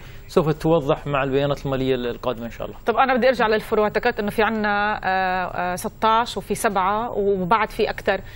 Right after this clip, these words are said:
Speaker 2: من هنا حتى نهاية العام كم فرع رح يتم فتحه وشو تكلفته كمان؟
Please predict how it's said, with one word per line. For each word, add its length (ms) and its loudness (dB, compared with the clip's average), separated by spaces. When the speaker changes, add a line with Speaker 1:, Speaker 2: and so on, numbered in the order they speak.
Speaker 2:
من 100 2
هنا 180 4
حتى 240 -2
نهاية 440 2
العام 480 0
كم 160 0
فرع 260 2
رح 160 -4
يتم 260 -2
فتحه 360 -4
وشو 300 4
تكلفته 460 -4
كمان؟ 220 -8